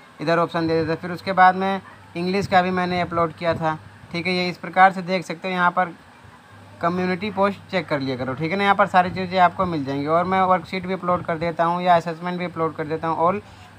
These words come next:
तो यहाँ पर भी मैं option में दे देता हूँ, ठीक है। अब मान लो ये आपके समझ नहीं आ रहा है,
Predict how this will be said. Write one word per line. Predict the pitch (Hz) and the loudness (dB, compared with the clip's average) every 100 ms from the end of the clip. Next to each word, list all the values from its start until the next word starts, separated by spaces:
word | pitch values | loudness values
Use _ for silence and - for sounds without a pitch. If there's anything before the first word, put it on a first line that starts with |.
| - | -6
तो | |
यहाँ | 170 175 | 2 4
पर | 175 185 | 4 2
भी | 185 | 2
मैं | 185 | 0
option | 175 - 180 | 0 0 -4
में | 175 | -2
दे | 160 | -2
देता | 143 131 143 | -2 -4 -4
हूँ, | 143 | -2
ठीक | 165 170 | -4 -2
है। | 196 | 2
अब | 165 | 2
मान | 180 190 | 6 4
लो | 208 | 4
ये | 214 | 6
आपके | 202 190 196 | 6 6 2
समझ | 190 185 | -2 -2
नहीं | 170 160 | -2 -2
आ | 135 | -2
रहा | 113 | -2
है, | 110 | -4